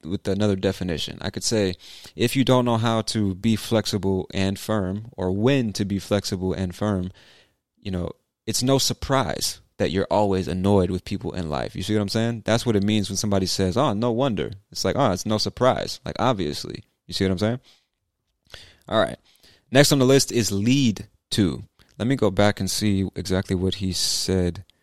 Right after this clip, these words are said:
"The next time you feel annoyed, don't let it lead to you judging others." That's what he said. So lead to, in this case, means to result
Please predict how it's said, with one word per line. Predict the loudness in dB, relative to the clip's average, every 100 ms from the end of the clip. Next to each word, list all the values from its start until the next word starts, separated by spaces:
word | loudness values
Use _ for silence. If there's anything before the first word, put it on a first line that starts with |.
| _ _ _ _ _ _ _ _ _
"The | 2
next | 4 6
time | 4 6
you | 4
feel | 4 4 4
annoyed, | 4 4 6 6
don't | 2 2
let | 2 2
it | 2
lead | 0 4 4 2 -2
to | 0 0 0 -6 _ -8
you | -2 0
judging | 0 2 2 2 -2 -2
others." | -4 -4 -8 -10 -4
That's | -4 -4
what | -6
he |
said. | -4 -4 -8 -16 -20 _
So | -4 0
lead | 4 6 6 4
to, | 2 2 2
in | 2
this | -2
case, | 0 -2 -2 -2
means | -2 -2
to | -2
result | 0 2 2 2 0 -10